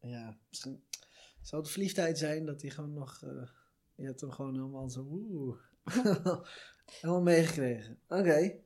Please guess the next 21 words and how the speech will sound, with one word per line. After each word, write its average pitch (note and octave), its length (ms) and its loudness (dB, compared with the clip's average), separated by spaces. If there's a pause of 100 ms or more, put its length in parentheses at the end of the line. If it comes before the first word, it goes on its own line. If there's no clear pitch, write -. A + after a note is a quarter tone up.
(760)
Ja, F3+ 560 8 (140)
ja, E3+ 380 8
op D#3 80 0
zich, A3 200 6
eh, F#3+ 500 2
het F3 160 -6
is F3 140 2
fijn G#3+ 360 10
om F3 140 4
nu F3+ 120 6
te F3 120 2
weten E3 340 12
hoe D#3+ 100 10
het D#3+ 100 6
hele E3 360 8
programma F3+ 560 6
zo E3 200 6
in E3 60 4
elkaar D#3+ 340 4
steekt. D#3 640 0
En, C#3+ 420 -2